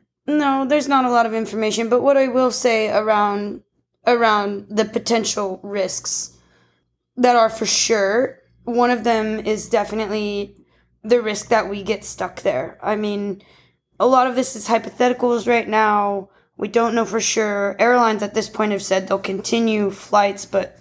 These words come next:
also continue to monitor the situation. You know, and, and luckily on the way back, we're flying direct from South Africa to the U S, so we don't have to worry about passing through,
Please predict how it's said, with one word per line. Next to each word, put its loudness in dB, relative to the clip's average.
also 0
continue -2
to 0
monitor 0
the -2
situation. -2
You 2
know, 4
and, -2
and 2
luckily 4
on 0
the 0
way -2
back, 2
we're -4
flying 0
direct -2
from 0
South 2
Africa 0
to 0
the -2
U -2
S, 0
so -2
we -4
don't 0
have 0
to -2
worry -2
about 0
passing 2
through, -2